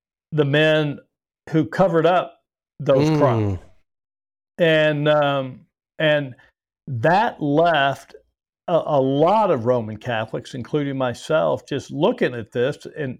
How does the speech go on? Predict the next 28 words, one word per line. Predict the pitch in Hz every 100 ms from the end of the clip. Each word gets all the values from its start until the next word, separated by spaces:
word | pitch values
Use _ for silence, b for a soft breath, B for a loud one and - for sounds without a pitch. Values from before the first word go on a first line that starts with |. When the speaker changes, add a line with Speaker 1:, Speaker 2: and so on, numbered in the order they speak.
| -
Speaker 1:
and | 156 131 127 143
mystified | 185 - - 135 135 101 110 113 110 _ _ _ _ _ _ _ _ _ _ _ -
by | 156 139 143
what | 151 156
the | -
church | - 170 156 160
is | 156 127
attempting | 143 165 151 175 165
to | 175
do. | 180 254 - - _ _ _ -
Speaker 2:
Mm. | 123 117 104 95 -
Speaker 1:
And, | 170 165 160 - -
and | 180
I, | 165 -
I | 175
tell | 190 240
you, | 226 160 127 - _ _ _ _ _ _ _ _ _ -
we're, | - - - _
we're | 208 208
all | 254 294 165
accustomed | - 220 226 - 135
to | 117
sin | - - 226 160 127 175
because | 160 - 165 127
we're | 156
all | 208 240 160 107 117 - -
deeply | 170 220 - 135 117
sinful. | - - 190 233 180 113 104 123